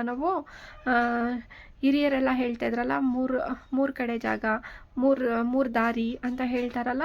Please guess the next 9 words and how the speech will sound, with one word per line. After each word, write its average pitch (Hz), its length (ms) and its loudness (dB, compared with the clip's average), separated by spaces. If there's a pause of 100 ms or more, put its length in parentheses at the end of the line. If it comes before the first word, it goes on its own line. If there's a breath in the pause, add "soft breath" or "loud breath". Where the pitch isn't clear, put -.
(280)
ಆ 254 260 4
ಥರ 247 240 -2 (640 loud breath)
ದಾರಿಲ್ಲ 262 360 2 (100)
ಇದನ್ನು 277 480 -2
ಇಟ್ಟು 294 380 -2
ನೀವು, 277 320 2 (640 loud breath)
ಆ, 262 180 2
ಏನು 311 240 4
ಮಾಡ್ಬರ್ಬೇಕಾಗುತ್ತೆ, 254 1120 -4